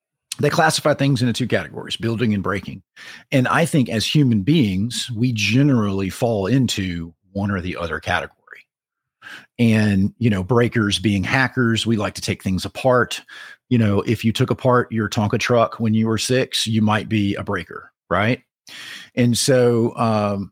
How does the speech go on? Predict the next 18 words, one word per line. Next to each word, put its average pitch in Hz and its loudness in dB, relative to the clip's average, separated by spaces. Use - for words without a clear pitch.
you 123 0
know, 107 2
when 107 0
we 107 0
start - -4
talking 113 -6
about 92 -4
builders, 151 4
they 110 -2
like 95 -6
building 165 2
things, 131 2
and 107 -2
that's 107 -2
just - -4
a 110 -2
different - -2
mindset. 107 -2